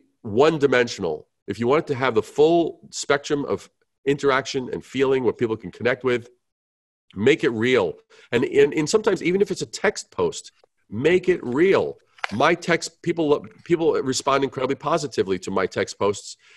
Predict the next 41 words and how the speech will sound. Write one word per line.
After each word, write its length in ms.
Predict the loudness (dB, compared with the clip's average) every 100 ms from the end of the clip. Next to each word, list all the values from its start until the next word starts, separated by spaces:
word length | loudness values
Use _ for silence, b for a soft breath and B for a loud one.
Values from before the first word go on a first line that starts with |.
| b
because 380 | -4 -2 0 0
I 140 | -2 0
take 260 | 0 0
the 80 | -2
time 400 | -2 0 2 -2
for 220 | -2 0
it 120 | 0 -2
to 60 |
be 140 | -6 -2
meaningful. 600 | 2 2 0 -2 -2 0
I 40 |
look 240 | 0 0
at 80 | -2
it, 100 | -2
I 100 | 0
write 280 | 2 2 2
it, 80 | 2
I'm 80 | 2
like, 220 | 0 -4 _ _ _
"Is 160 | 0 2
that 220 | 2 4
going 100 | 2
to 80 | 2
be 100 | 0
meaningful 840 | 0 2 4 2 0 2 2 0
to 100 | -2
the 100 | -6
people?" 560 | -4 -4 -2 0 -2 -6 _ _ _ _ _ _ _ 0
There's 200 | 0 4
two 120 | 4
ways 140 | 6
I 60 | 2
can 100 | 2
approach 260 | 0 0
it. 60 | 0
I 80 | 0
can 80 | 0
approach 280 | 0 2
it 120 | 0 -2 -6
and 100 | -6
say, 360 | 0 2 2